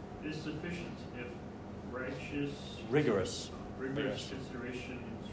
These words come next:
Speaker 1: reveal them to be impractical and ineffective. But it is not necessary for the aggressor to strike first. Moral certainty that the aggressor will occur is sufficient.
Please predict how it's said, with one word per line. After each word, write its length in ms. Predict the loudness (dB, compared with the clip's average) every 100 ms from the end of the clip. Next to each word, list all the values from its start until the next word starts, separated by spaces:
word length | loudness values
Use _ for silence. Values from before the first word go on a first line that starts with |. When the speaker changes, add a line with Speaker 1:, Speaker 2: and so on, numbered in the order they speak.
| -6
Speaker 1:
reveal 380 | -6 -2 0 0
them 160 | -2 -4
to 140 | -4
be 240 | -4 -4 -4
impractical 720 | -6 -6 -6 -6 -6 -4 -4
and 80 | -4 -6
ineffective. 340 | -4 -4 -4 -6 -6 -8 -8 -8 -8 -8 -6 -2
But 320 | -2 -2 -4 -6
it 80 | -4
is 80 | -4
not 240 | -4 -4
necessary 560 | -4 -4 -6 -6 -4 -6 -6
for 80 | -6
the 80 | -6
aggressor 240 | -4 -4 -6
to 40 | -6
strike 240 | -6 -6 -6
first. 240 | -6 -4 -6 -6 -6 -6 -6 -6 -6 -6 -4
Moral 240 | -4 -4
certainty 560 | -4 -4 -4 -4 -2 -2
that 80 | -4
the 80 | -4 -4
aggressor 320 | -2 -2 -4 -4 -2
will 400 | 0 2 0 -2 -4
occur 320 | -2 -2 -2
is 80 | -4
sufficient. 480 | -4 -4 -4 -4